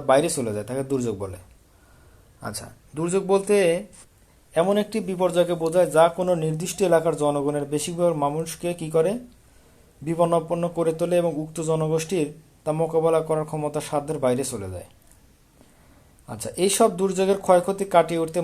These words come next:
মানুষকে অনেক মূল্য দিতে হয়। দুর্যোগ কখনো হঠাৎ সংঘটিত হয়, আবার কখনো এক বা একাধিক ঘটনা ধীরে ধীরে দুর্যোগ সৃষ্টি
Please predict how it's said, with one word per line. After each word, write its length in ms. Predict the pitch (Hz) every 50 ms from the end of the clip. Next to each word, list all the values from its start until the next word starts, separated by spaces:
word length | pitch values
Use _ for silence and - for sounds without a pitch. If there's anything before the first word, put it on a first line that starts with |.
| 156 156
মানুষকে 260 | 160 160 160 - 196 202
অনেক 140 | 214 226 226 220 190 160
মূল্য 160 | 151 147 147 139 135
দিতে 160 | 139 127 123 131 127
হয়। 140 | 131 151 175 - - _ _ _ _ _ - 139 139
দুর্যোগ 280 | 165 175 175 185 185 185 190
কখনো 220 | 180 175 196 196 170 151
হঠাৎ 200 | 160 180 185 185 -
সংঘটিত 360 | 175 165 160 160 156 165 156 156 147
হয়, 160 | 156 160 160 147 143
আবার 160 | 143 147 147 147 151
কখনো 280 | 143 139 156 156 156 156 139 139
এক 60 | 143 139 135
বা 60 | 143 139 135
একাধিক 300 | 135 131 135 143 139 135 - 131
ঘটনা 240 | 131 135 139 135 127 123
ধীরে 140 | 131 135 139 139
ধীরে 120 | 143 139 135 131
দুর্যোগ 220 | 131 123 127 123 123 123
সৃষ্টি 240 | 123 120 - -